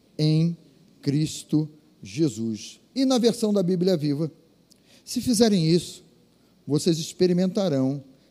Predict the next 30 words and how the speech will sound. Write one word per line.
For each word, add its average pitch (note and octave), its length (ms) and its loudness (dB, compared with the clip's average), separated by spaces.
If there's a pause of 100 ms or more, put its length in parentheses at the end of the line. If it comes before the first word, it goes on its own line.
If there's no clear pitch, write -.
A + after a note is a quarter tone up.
que - 100 -4
a A#2 80 -2
paz F#3 580 -2
de G3+ 140 -2
Deus, C3 420 0
que - 120 -6
excede B2+ 360 -4
todo A#3+ 380 2
entendimento, A3 720 0 (400)
conservará F#3 1120 0
a C#3+ 60 -2
mente E3 520 -2
e - 20 0
o F3 100 -2
coração E3 1000 -2
de D3 160 -6
vocês C#3 880 -4 (460)
em D#3 420 4 (540)
Cristo C#3+ 720 -4 (240)
Jesus." G#2 1040 -4 (760)
Quer D#3+ 160 4
um D#3+ 160 2
ano F3 200 4
de D3 100 -4
dois C#3+ 220 0
mil D#3+ 160 2
e E3 80 4
vinte C#3+ 220 -4
e - 40 -14
quatro D3+ 560 -2